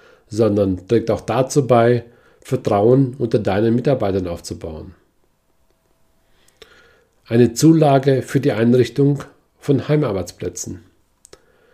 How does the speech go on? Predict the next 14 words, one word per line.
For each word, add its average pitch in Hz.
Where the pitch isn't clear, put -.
Wenn 123
deine 113
Mitarbeiter 123
überwiegend 127
von 117
zu 110
Hause 147
aus 104
arbeiten, 90
solltest 113
du 135
ihnen 113
einen 98
Zuschuss 139